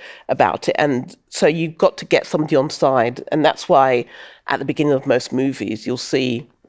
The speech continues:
somebody do something heroic, like save a cat or something, or, you know,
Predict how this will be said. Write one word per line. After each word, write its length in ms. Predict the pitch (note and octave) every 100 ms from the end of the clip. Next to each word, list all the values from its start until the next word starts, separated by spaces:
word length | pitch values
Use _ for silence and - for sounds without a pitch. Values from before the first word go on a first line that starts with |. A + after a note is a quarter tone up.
| _ _ _ -
somebody 360 | F#3 D3+ C#3
do 280 | C3+ C#3+ C#3+
something 560 | - G#2+ - - A2 G#2+
heroic, 760 | D3+ D3+ B2+ A#2 F#2+ - - _ - _
like 200 | A2 -
save 320 | - - B2 -
a 60 |
cat 280 | - - - -
or 80 | C#3
something, 280 | - -
or, 220 | C3 B2 -
you 100 | C3
know, 260 | E2+ G2+